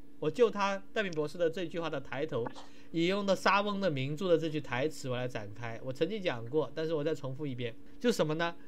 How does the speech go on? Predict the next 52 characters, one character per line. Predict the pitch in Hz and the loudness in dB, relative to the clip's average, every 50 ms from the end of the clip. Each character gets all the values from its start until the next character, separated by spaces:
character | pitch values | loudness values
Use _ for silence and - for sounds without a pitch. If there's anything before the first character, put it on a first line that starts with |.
| - - - - | -10 -10 -2 4
管 | 185 190 196 226 262 | 6 8 8 8 6
理 | 262 226 175 | 4 2 4
的 | 147 165 156 | 4 4 2
实 | 156 - - 143 143 | 2 0 -6 -8 -8
质 | - 208 180 | -6 -6 -6
是 | 160 165 151 | -4 -4 -4
什 | - 127 107 | -4 -4 -6
么？ | 101 98 104 - - | -6 -8 -10 -10 -4
管 | - 190 208 220 254 277 | 4 8 8 8 8 8
理 | 269 233 | 6 4
的 | 208 196 | 4 2
实 | - - - - 147 160 165 | 0 0 -2 -2 0 0 -2
质 | 160 - 226 196 160 139 - | 0 0 0 0 0 -2 -4
其 | - - - 175 208 226 233 | -6 -2 2 4 4 6 4
实 | 226 - - 185 175 | 4 0 -2 -4 -4
是 | 170 - - 214 185 165 | -4 -2 0 2 2 2
和 | 156 - 151 143 143 | 4 4 4 4 4
人 | 135 131 127 120 123 147 160 | 2 2 2 2 0 -2 -2
性 | 156 - - 185 156 139 127 - | -4 -2 -2 0 0 -2 -4 -2
在 | - 160 147 135 | 0 0 0 0
做 | 123 - - 139 127 - - - | 0 0 0 0 0 0 2 4
对 | 165 143 123 | 4 4 4
抗， | - - - 143 139 127 - - - - - - - | 4 2 2 2 2 2 -2 -6 -8 -8 -8 6 10
或 | 247 240 | 12 12
者 | 233 202 | 12 12
我 | 175 165 | 12 12
用 | 175 202 196 | 10 8 6
对 | - 254 226 | 8 10 8
抗 | 196 - 233 220 202 190 | 10 10 6 6 6 6
这 | 202 | 4
个 | 196 180 | 4 4
词 | 156 - - 143 | 2 2 -2 -4
不 | 135 165 160 | 0 2 2
合 | 143 131 117 123 | 2 2 0 -2
适， | 127 - - 143 - - - - - - - | -2 -2 -4 -4 -4 -4 -8 -8 -10 -10 -4
因 | - 208 | 2 4
为 | 226 | 4
你 | 208 185 175 | 6 6 4
对 | 165 - 262 262 247 | 4 8 10 10 10
抗 | 240 - - 269 233 208 | 10 8 4 4 4 4
就 | 202 175 | 6 6
有 | 151 170 | 6 6
点 | 185 185 165 147 | 6 6 6 6
像 | 151 196 190 180 | 6 2 0 2
什 | 143 147 | 2 0
么 | 123 127 | 0 0
呢？ | 135 135 135 - - - - - - - | 0 -2 -2 -4 -8 -10 -10 -10 -2 2
有 | 165 190 | 4 6
点 | 214 240 196 175 | 8 8 8 8
像 | 208 208 196 170 156 | 6 4 4 4 6
摇 | 156 151 165 208 233 247 | 6 8 10 10 8 8
滚 | - - 170 147 123 117 113 123 | 6 6 6 6 6 6 2 -2